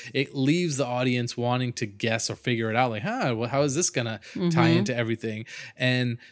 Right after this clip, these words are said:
Speaker 1: then, like I said, she, he tells her frantically, "Get the fuck out of here. Don't worry about the money. Just leave. You don't need to
Speaker 2: Mm-hmm.
Speaker 1: be here."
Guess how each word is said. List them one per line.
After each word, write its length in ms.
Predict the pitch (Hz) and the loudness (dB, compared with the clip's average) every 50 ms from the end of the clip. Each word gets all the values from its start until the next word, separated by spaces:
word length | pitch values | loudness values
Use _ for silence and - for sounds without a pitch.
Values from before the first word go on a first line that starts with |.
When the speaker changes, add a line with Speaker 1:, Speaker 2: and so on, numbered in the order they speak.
| _ _ | _ _
Speaker 1:
then, 340 | - 131 139 143 143 143 - _ _ _ | 4 4 6 6 4 2 -2 _ _ _
like 160 | - 131 120 143 | 2 2 2 4
I 60 | 123 | 2
said, 180 | - 139 120 - | 2 2 2 2
she, 240 | - - 135 131 135 | 0 0 2 0 0
he 280 | - - 110 127 123 | 0 -4 -6 -6 -6
tells 280 | - - 131 123 117 - | -2 -2 -2 0 0 -2
her 240 | 117 110 110 120 117 - _ _ _ | -2 -2 -2 -4 -6 -8 _ _ _
frantically, 460 | - 123 117 120 117 - 113 113 110 | -2 0 0 0 0 -2 -2 -2 2
"Get 140 | 120 151 147 | 2 0 0
the 60 | 180 | 0
fuck 200 | 156 - 170 151 | -2 -4 -2 -2
out 160 | 160 156 156 | -2 -2 0
of 60 | 151 143 | 0 2
here. 100 | 135 127 | 2 2
Don't 160 | 123 135 143 | 2 2 2
worry 160 | 151 156 147 147 | 2 2 2 2
about 220 | 139 143 135 131 | 4 2 2 2
the 60 | 143 | 0
money. 240 | 135 135 135 135 123 | 0 0 0 0 0
Just 200 | 113 120 117 - 120 | 0 -2 -2 0 4
leave. 440 | 123 143 160 139 113 104 98 92 | 4 6 6 6 4 2 -2 -4
You 200 | 101 101 107 113 120 | -6 -6 -4 -2 0
don't 120 | 139 139 | 2 4
need 120 | - 170 170 | 4 4 4
to 40 | 170 | 4
Speaker 2:
Mm-hmm. 80 | 165 | 4
Speaker 1:
be 140 | 156 143 139 127 | 4 4 2 2
here." 280 | 127 113 107 101 92 | 2 2 0 0 -2